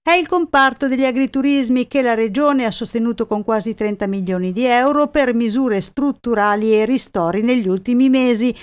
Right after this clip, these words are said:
Ma ora, per gli operatori che hanno pagato a caro prezzo le limitazioni dovute alla pandemia, serve un ulteriore passo in avanti sul lato della promozione turistica.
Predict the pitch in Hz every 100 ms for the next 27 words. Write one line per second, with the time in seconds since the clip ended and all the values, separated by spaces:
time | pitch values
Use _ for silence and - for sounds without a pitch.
0 | - - - 330 277 240 254 254 - 285
1 | 247 233 202 190 190 269 247 202 196 190
2 | 190 185 196 190 190 196 175 - 262 247
3 | - 247 233 - 240 226 220 226 220 233
4 | 220 254 240 214 226 220 240 233 226 220
5 | 233 226 233 233 226 - 247 226 240 233
6 | 226 233 233 226 220 - 220 - 240 226
7 | 226 240 233 226 226 247 233 165 175 214
8 | 190 196 196 202 202 196 226 214 202 247
9 | 240 208 - 226 220